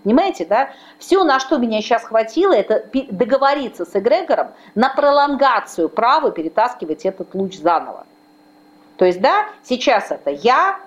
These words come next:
это Люба Ячная. По-моему, еще на это более-менее за-, за-, сами по себе заявились Антон и Андрюха. Но надо переспросить. Вот я официально это право давала только Любе Ячной. Мне делов на пять минут.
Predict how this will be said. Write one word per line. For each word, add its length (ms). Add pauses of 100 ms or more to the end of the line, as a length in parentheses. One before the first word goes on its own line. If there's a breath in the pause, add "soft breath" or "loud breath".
(160)
это 460
Люба 560
Ячная. 460
По-моему, 400
еще 400
на 160
это 160
более-менее 580
за-, 260
за-, 160 (280 loud breath)
сами 300
по 140
себе 320
заявились 500
Антон 400
и 40
Андрюха. 640 (220 loud breath)
Но 100
надо 240
переспросить. 760
Вот 260
я 260
официально 600
это 200
право 240
давала 280
только 280
Любе 220
Ячной. 400 (1700 loud breath)
Мне 420
делов 420
на 140
пять 280
минут. 480